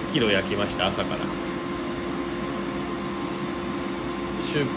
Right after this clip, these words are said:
勤してきたのは十時前ぐらいかな。で、十時前に来て、まあ、あの、焙煎機に火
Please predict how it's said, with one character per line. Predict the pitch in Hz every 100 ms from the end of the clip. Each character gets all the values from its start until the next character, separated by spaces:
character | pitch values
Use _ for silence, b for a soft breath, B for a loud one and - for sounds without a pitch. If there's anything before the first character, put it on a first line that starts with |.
| -
勤 | 196 196 202 190
し | -
て | 202
き | 196
た | 208
の | 185
は | 151 127
十 | 127 135 147 156
時 | 151 156 156 156 160 156 156 156 156 156 156 156 156 156
前 | 143 139 151
ぐ | 156
ら | 165
い | 120
か | 98 90
な。 | 110 175 180 - - - - - - -
で、 | 160
十 | 139 165 202
時 | 202 214
前 | 214 214 196 165 - - -
に | 143 151
来 | -
て、 | - 156 156 151
ま | 147
あ、 | 143 127
あ | 117
の、 | 113 113 104
焙 | 143 160
煎 | 185 180
機 | 143 120
に | 113
火 | 147